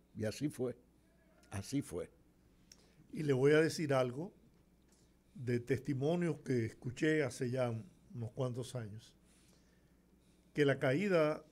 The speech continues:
Speaker 2: de Camaño se prolongó hasta esa fecha, porque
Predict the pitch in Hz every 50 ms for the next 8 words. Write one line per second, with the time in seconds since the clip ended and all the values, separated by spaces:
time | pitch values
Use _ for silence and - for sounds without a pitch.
0 | _ _ _ - 202 143 120 113 127 120 117 120 - 123 113 120 135 135 131 123
1 | 120 113 113 - - - _ _ _ _ _ _ _ _ _ _ _ _ _ _
2 | _ _ _ - - - - - - 147 113 110 143 143 139 135 135 139 143 180
3 | 190 185 - - _ _ _ _ - - 117 - 147 127 151 170 165 - 120 -
4 | - 123 113 - - - 107 - _ _ _ _ _ _ _ _ _ _ _ _
5 | _ _ - _ _ _ _ _ _ _ _ - 139 135 120 113 - 139 131 127
6 | 123 123 127 131 -